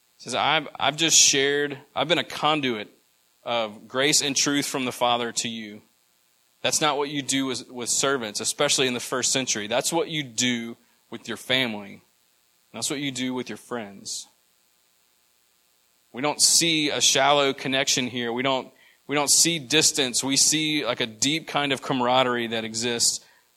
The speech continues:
um, between them. Verse sixteen, "You did not choose me, but I chose you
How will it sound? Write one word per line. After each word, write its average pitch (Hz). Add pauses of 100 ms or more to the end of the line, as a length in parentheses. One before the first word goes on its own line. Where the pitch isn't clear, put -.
(100)
um, 107 (500)
between 120
them. 104 (1300)
Verse -
sixteen, 139 (1400)
"You 139
did 156
not 135
choose 143
me, 143 (160)
but 117
I 131
chose 120
you 147